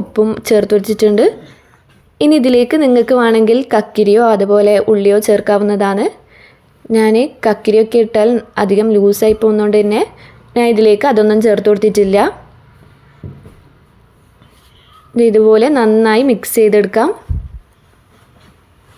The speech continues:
ഇനി ഇതാ ഞാൻ ഒരു മിക്സിൻ്റെ ജാർ എടുത്തിട്ടുണ്ട്. അതിലേക്ക് ഒരു പാക്കറ്റ് ബ്രെഡ് ചേർത്ത് കൊടുക്കാം. നിങ്ങൾക്ക് വേണമെങ്കിൽ ഇത്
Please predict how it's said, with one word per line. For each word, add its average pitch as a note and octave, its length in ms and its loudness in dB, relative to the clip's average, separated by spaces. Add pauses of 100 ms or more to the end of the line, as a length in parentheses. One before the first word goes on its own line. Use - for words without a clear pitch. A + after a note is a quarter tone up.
(1300)
ഇനി D4 160 0
ഇതാ B3+ 160 0 (220)
ഞാൻ A3+ 100 2 (120)
ഒരു G#3+ 180 2
മിക്സിൻ്റെ G#3+ 460 0
ജാർ G#3 260 0
എടുത്തിട്ടുണ്ട്. G#3 480 0 (540)
അതിലേക്ക് A#3+ 380 0 (280)
ഒരു E4+ 160 0 (100)
പാക്കറ്റ് G#3+ 420 -2
ബ്രെഡ് G#3 380 0 (340)
ചേർത്ത് G#3+ 300 -2
കൊടുക്കാം. G#3+ 340 -2 (4000)
നിങ്ങൾക്ക് B3 300 0
വേണമെങ്കിൽ A#3+ 420 0
ഇത് C#4 140 0